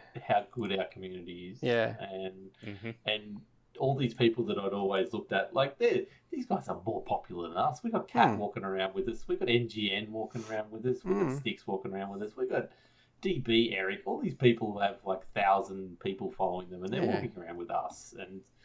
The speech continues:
Speaker 1: and, and they're enjoying spending time with us, and <sighs> it's
Speaker 2: Yeah.
Speaker 1: just, like, it blew me away. That two days were very, very special, as I, as I've said many times in the past,
Speaker 2: Yeah.
Speaker 1: and I can't wait to do that again.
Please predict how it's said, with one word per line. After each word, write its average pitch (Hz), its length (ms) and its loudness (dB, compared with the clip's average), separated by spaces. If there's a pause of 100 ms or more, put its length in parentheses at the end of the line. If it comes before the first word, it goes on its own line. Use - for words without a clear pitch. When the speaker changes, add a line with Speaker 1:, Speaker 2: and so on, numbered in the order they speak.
(340)
Speaker 1:
and, 101 240 -8 (100)
and 110 180 -10
they're 117 180 2
enjoying 101 440 0
spending 92 260 -8
time 90 200 -2
with 87 120 -2
us, 85 320 0
and 90 360 -14 (1600)
<sighs> - 500 -6
it's 104 360 -4
Speaker 2:
Yeah. 143 60 0
Speaker 1:
just, - 200 -4
like, 123 180 4
it 117 100 -2
blew 117 140 2
me 95 100 0
away. 85 300 -8
That 120 180 6
two 131 180 2
days 101 280 6
were 95 80 -4
very, 90 280 -2
very 82 240 -10
special, - 380 -14
as 87 120 -12
I, - 320 -14
as 90 100 -10
I've 90 140 -10
said 90 200 -12 (120)
many 98 220 -12
times - 320 -14
in - 80 -20
the - 20 -20
past, - 180 -10
Speaker 2:
Yeah. 107 140 -2
Speaker 1:
and - 80 -6
I - 40 -10
can't - 220 -4
wait 92 160 -8
to - 80 -18
do 92 120 -8
that 90 140 -8
again. 92 320 -8